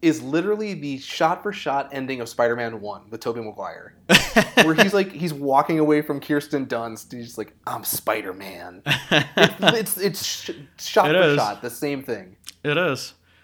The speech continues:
Speaker 2: Which, yeah, yeah. And, uh, and yeah, she calls out his, uh, she calls out sh-,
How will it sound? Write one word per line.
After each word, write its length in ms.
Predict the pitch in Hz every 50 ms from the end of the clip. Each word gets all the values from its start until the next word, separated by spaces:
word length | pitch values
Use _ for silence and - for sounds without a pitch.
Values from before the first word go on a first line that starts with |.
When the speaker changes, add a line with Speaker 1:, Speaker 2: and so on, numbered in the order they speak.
| _ _ _ _ _ _ _ _ _
Speaker 2:
Which, 500 | - 147 147 147 - - - - - - -
yeah, 240 | 131 143 180 160 117 - _ _ _ _ _ _ - -
yeah. 240 | 127 131 151 131 - - _ _ _ _ _ _ _ _ _ _ _ _ -
And, 360 | 127 127 127 131 127 120 123
uh, 220 | 139 131 127 127 113
and 120 | 135 135
yeah, 120 | 139 147 156
she 120 | 143 -
calls 240 | - 131 127 135 139
out 120 | 143 139
his, 240 | 139 139 131 131 -
uh, 440 | 143 135 135 139 139 135 135 - - - _ _ _ _ _ _ _ _ -
she 120 | - -
calls 180 | - 131 123 131
out 220 | 135 135 - -
sh-, 160 | - - -